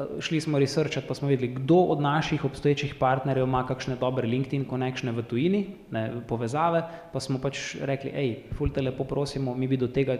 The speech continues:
do, do te osebe radi prišli, a nas lahko povežeš, a ne?" In je potem, mm, par naročnikov je bilo toliko prijaznih pa pripravljenih, pa so rekli: "Okej,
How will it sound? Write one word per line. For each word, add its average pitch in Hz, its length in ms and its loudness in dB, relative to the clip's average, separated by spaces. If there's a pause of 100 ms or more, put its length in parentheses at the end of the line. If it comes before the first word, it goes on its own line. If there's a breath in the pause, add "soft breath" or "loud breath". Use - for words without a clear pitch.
do, 123 160 -4
do 131 220 -6
te 131 140 -4
osebe 131 400 -2
radi 123 200 0
prišli, 147 340 -2
a 139 80 -8
nas 123 180 -6
lahko 131 260 0
povežeš, 123 500 2
a 113 40 -4
ne?" 113 200 -4
In 120 160 -2
je 120 60 -4
potem, 123 280 -4
mm, 127 1040 -8
par 123 220 0
naročnikov 127 460 2
je 123 60 -2
bilo 127 120 2
toliko 123 200 -2
prijaznih 127 460 -2
pa 131 120 -6
pripravljenih, 127 560 0 (280 loud breath)
pa 120 100 -8
so 139 140 -2
rekli: 120 240 -2
"Okej, 202 300 0